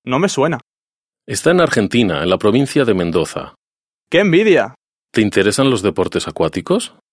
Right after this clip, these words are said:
Speaker 1: Me interesa el mar. Este año he hecho un curso de buceo en Cádiz y he buceado en la isla de Alborán, en Almería.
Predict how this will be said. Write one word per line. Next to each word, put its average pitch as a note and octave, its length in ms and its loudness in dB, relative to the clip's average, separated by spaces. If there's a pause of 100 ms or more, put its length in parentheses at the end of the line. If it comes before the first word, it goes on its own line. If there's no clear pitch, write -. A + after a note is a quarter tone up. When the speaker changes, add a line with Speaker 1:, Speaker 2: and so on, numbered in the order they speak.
(260)
Speaker 1:
Me C#3 160 0
interesa C#3+ 440 2
el C#3 80 -2
mar. A2 320 -2 (340)
Este F3+ 320 2
año C#3 340 0
he C#3 120 0
hecho D#3+ 200 -2
un C#3+ 80 -2
curso D3+ 320 0
de C3+ 100 4
buceo B2+ 360 0
en B2 100 -2
Cádiz A#2 460 0 (180)
y B2+ 120 0
he D3 40 4
buceado C3+ 500 2
en A#2 100 -2
la A#2 120 2
isla C#3 220 -2
de A#2+ 80 0
Alborán, G#2+ 460 0 (100)
en B2+ 140 -2
Almería. A2+ 520 -2